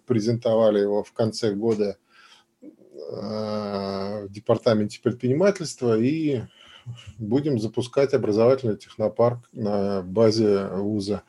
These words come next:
Там одиннадцатиэтажное здание по тысяче квадратов каждый этаж.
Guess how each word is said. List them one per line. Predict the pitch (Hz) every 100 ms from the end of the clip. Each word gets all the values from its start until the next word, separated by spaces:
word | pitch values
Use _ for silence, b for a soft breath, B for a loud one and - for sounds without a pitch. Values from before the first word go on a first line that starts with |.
| b b b _
Там | 107 107
одиннадцатиэтажное | 113 127 120 - - 120 120 104 113
здание | 110 135 202 180
по | 143 131
тысяче | 120 127 - -
квадратов | 127 123 120 117 -
каждый | 123 107 113
этаж. | 110 113 104 -